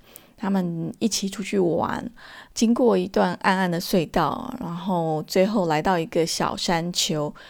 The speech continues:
就在这个小山丘上的凉亭里面聊天，然后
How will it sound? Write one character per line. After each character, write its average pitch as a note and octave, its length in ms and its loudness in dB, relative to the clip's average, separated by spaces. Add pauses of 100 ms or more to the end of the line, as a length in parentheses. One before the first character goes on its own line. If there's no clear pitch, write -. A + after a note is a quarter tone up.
(280)
就 F#3+ 180 2
在 F#3+ 280 2
这 - 180 -6
个 D#3+ 260 -2
小 E3 180 -2
山 A3 220 -2
丘 A#3+ 160 2
上 C#4 180 0
的 F3 180 0
凉 D#3+ 220 -2
亭 E3 240 -6
里 D#3 120 -6
面 D#3+ 280 -6
聊 D3+ 300 -6
天， D#3+ 420 -6 (500)
然 E3+ 180 -4
后 F3 500 -2